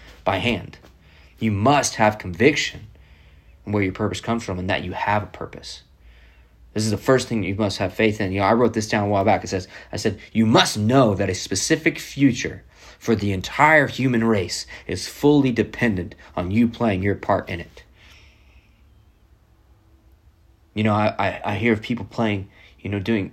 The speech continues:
awful things, com-, committing suicide and depression, and they have a lack of meaning in their life, and they, they make the decision to commit suicide. And I, I, I have a heart for those people. I had a friend,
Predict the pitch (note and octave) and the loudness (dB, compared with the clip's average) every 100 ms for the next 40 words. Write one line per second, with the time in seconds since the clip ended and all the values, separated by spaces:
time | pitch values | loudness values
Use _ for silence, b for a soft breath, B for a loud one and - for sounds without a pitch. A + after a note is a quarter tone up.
0 | - A#2 A2+ G#2+ G#2 G2 F#2+ - - G#2+ | -8 -6 -4 -8 -8 -10 -10 -16 -10 -4
1 | G#2 F2+ F2 A#2 G#2+ G2 F#2+ F#2 F#2 - | -2 -4 -4 -2 -2 -2 -2 -2 -4 -10
2 | b b - F#2 - - A2 G#2+ - G2 | b b -14 -12 -8 0 2 2 -2 -4
3 | F#2 E2+ F2+ B B B B - G2+ F#2 | -6 -8 -14 B B B B -8 -4 0
4 | G2+ A#2 F#2 G#2 C#3 B2 G#2 F#2 F#2 F#2+ | 2 2 0 2 2 2 0 -2 -2 -2
5 | G2 F#2+ - G2 G2 G#2 - - F#2+ A2+ | -4 -8 -6 -6 -4 -4 -6 -8 -6 -2
6 | G#2+ F2+ F#2 b b b b - G2+ F#2+ | -2 -2 -12 b b b b -12 -8 -6
7 | - G#2+ G2 G2 F#2 F#2+ G2 - F2+ - | -2 -2 0 -2 -2 -2 -2 -2 -2 -2
8 | G2 F#2 - A#2+ A#2 - F#2 F#2 - F2+ | -4 -4 0 4 4 2 -8 -8 -10 -8
9 | F2+ F#2 F#2+ A#2+ A#2 G#2+ | -4 -6 -6 -2 -2 -2